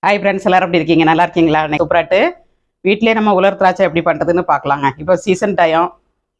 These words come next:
திராட்சை வந்து நிறைய கிடைக்குங்க. ஒரு கிலோ நூறு ரூபா, தொண்ணூறு ரூபா, எண்பது ரூபா அப்படிக்கு கிடைக்கி. நான் ஒரு கிலோ தொண்ணூறு ரூபான்னு வாங்கிட்டு வந்தேன்.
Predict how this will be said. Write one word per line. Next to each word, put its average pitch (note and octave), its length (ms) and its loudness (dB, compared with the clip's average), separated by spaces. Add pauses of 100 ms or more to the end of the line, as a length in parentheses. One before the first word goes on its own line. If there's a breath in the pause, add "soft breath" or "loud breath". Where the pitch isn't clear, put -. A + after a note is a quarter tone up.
(180)
திராட்சை F3+ 320 2
வந்து F3 180 -2
நிறைய F3 300 2
கிடைக்குங்க. D#3 380 0 (380)
ஒரு E3+ 140 0
கிலோ F3 120 2 (100)
நூறு E3+ 180 2
ரூபா, E3 160 2 (140)
தொண்ணூறு E3 360 2
ரூபா, D#3 160 2 (140)
எண்பது E3 300 0
ரூபா D#3+ 220 2
அப்படிக்கு D#3+ 300 -6
கிடைக்கி. C#3+ 340 -2 (760)
நான் F3 120 2
ஒரு E3 120 -2
கிலோ F#3 200 2
தொண்ணூறு E3 260 2
ரூபான்னு E3 180 0
வாங்கிட்டு C#3+ 200 0
வந்தேன். D3 240 0